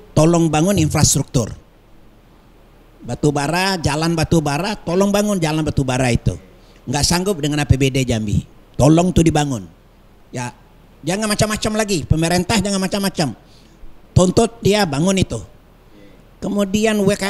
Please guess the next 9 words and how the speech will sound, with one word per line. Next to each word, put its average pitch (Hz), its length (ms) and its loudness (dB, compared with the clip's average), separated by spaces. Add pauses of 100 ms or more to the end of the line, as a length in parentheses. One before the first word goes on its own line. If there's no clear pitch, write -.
(160)
S, - 480 -4 (400)
tuntut, 226 560 -2 (720)
yaitu 165 400 -6 (800)
dia 185 240 2
juga 208 320 2
harus 202 240 0
ikut - 400 -4
dalam 175 240 -2
infrastruktur. 165 800 -2